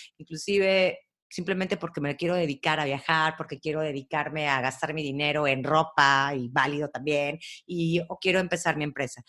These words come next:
Y actualmente creo que existen muchísimo más personas que toman esa decisión y que dicen, "¿Saben qué?", sobre todo mujeres que dicen, "¿Saben qué? Ahorita no". Y eso no quiere decir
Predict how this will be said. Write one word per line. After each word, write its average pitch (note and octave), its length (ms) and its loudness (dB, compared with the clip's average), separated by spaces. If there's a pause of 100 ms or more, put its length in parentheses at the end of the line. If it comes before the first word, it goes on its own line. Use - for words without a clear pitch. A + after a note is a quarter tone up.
(300)
Y A#3 480 2
actualmente G#3+ 640 0
creo F#3+ 160 -4
que G3 80 -6
existen G3 400 -6
muchísimo E3 520 -4
más G3+ 440 0
personas D3+ 760 -8 (220)
que D#3 100 -2
toman G3+ 560 -4
esa G3 240 -2
decisión D#3+ 800 -6 (360)
y G3 400 -6
que D#3+ 120 -4
dicen, E3+ 320 -6
"¿Saben F#3 320 -6
qué?", F3 180 -4
sobre D3+ 160 -14
todo E3 120 -6
mujeres C#3 500 -4
que C#3 80 -10
dicen, C3+ 220 -12
"¿Saben E3 260 -8
qué? F3+ 240 -8
Ahorita C#3 280 -8
no". B2 200 -10
Y F#3+ 100 -2
eso G3+ 160 -4
no A#3 140 -2
quiere A3 200 2
decir F#3 540 0